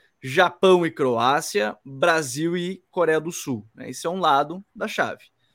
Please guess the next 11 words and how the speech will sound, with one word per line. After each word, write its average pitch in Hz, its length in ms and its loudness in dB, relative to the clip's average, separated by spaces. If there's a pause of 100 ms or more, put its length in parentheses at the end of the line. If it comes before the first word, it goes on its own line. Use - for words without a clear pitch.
(280)
No 302 140 0
outro 196 400 10
lado 135 240 0
da 208 100 -2
chave, 240 400 2 (340)
Inglaterra 196 580 2
e 139 40 -6
Senegal, 196 680 0 (240)
França 196 680 0
e 160 60 -2
Polônia, 226 760 2